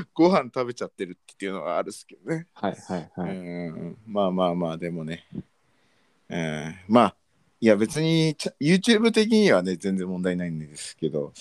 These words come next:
Speaker 2: うん。
Speaker 1: やっぱ、ね、ある程度長生きはしたいなと思う。
Speaker 2: <laughs> まあね、それはそうですね。長生きしていただきたいですね。
Speaker 1: <laughs> せめて、今俺は三十五か。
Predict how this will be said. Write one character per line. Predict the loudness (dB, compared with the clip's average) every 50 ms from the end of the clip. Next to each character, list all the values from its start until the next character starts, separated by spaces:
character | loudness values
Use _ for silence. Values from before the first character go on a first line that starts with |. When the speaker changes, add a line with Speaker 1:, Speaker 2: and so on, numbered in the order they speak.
| -16 -12 -6 -4
Speaker 2:
う | -2
ん。 | -2 -2 -2 -6
Speaker 1:
や | -4
っ | 0
ぱ、 | 2 4 4 4 4 0 -2 -4 -6 -10 -12 -16 -18 _ -14 -14 -14 _ _ _ -8
ね、 | -6 -4 -4 -2
あ | -2 -2 -2
る | 0 2
程 | 2 2
度 | 4 2
長 | 0 2 6 6 6
生 | 6 4
き | 0 -4 -4
は | -4 -4 -4 -6 -6
し | -10
た | -10 -10 -12
い | -10
な | -10 -10
と | -10 -10 -8 -4 -2 -2
思 | -2 -2 -4 -4
う。 | 0 4 4 4 4 6 4 4 4 4 2 2 4 2 2 4 4 4 4 4 2 0 0 0 0 _ 0 0 0 0 _ -6 -6 -6 -6 -10 -12 -10 -8 -8 -8 -8 -8 -6 -4
Speaker 2:
<laughs> |
ま | -2 0 0 0
あ | 0
ね、 | 0 0 0
そ | 2 4 4
れ | 6 6
は | 4 4
そ | 2 -2 -4
う | -4
で |
す | -2 -4
ね。 | -2 -2 -2 0
長 | 2 2 2 2
生 | 2 0 -4
き | -10 -12 -12 -12 -12 -14 -16 -6 0
し | 0 0 0 0
て | -8
い | -10 -8
た | -4 -2
だ | 0 -2 0
き | 0
た | 0 2 2
い | 2
で | 2 4
す | 4 2 2 2
ね。 | -4 -4 -4 -4 -6 -8 _ _ _ -18 -16 -14 -14 -12 -12
Speaker 1:
<laughs> | -12 -12 -14 -16 -18 _ _ -12
せ | -4 2 4 6
め | 6 6 6 4
て、 | 2 4 6 6 6 6 4 2 -2 -4 -4 -8 -16 -20 _ _ _ _ _ _ _ _ _ _ _ _ _ _ _ _ _ _ _ _ _ _ -18
今 | -14 -12 -10 -8 -8
俺 | -6 -6 -6
は | -6 -8 -8 -10 -12
三 | -12 -10 -8 -8 -8 -8
十 | -8 -8 -8
五 | -10 -12
か。 | -14 -16 -18 -20 -20